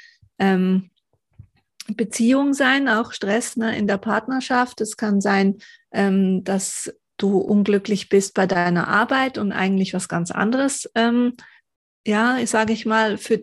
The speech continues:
deine, für deine Leidenschaft, äh, wichtig wäre, was anderes zu arbeiten und so weiter. Aber ich glaub, bei vielen,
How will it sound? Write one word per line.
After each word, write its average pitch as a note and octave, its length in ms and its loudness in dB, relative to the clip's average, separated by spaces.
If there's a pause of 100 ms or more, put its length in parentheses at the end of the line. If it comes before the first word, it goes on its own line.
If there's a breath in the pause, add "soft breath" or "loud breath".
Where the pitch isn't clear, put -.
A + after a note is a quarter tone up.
(120)
deine, G#3+ 580 -2 (280)
für G3+ 160 -2
deine G#3+ 260 2
Leidenschaft, A3 840 0 (400 loud breath)
äh, G#3+ 280 2
wichtig A3 400 0
wäre, G#3 440 2
was G3 200 -2
anderes A#3+ 380 -4
zu - 120 -4
arbeiten A3+ 560 -2
und B3+ 180 -4
so B3 120 -4
weiter. G#3+ 340 2 (420 loud breath)
Aber G#3 200 2
ich G#3+ 120 0
glaub, G#3 200 0
bei A3+ 120 2
vielen, C4+ 540 -2